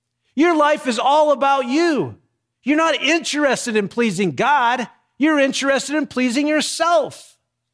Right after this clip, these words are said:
God won't have that. In fact, if you want self-control, the kind that will give you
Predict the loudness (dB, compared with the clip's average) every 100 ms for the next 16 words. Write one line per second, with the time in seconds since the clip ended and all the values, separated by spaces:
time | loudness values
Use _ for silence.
0 | _ _ _ _ _ _ _ _ _ _
1 | _ _ _ _ _ _ _ _ _ _
2 | _ _ _ _ -4 -2 -2 -4 -6 -8
3 | -14 -16 _ -20 -20 _ _ _ _ _
4 | _ _ _ _ _ _ _ _ _ _
5 | _ _ _ _ _ _ _ _ _ _
6 | -4 -2 -2 -2 0 2 2 2 0 -2
7 | 0 0 -2 -2 0 0 0 -2 -2 0
8 | 2 0 0 0 -2 0 -2 0 0 0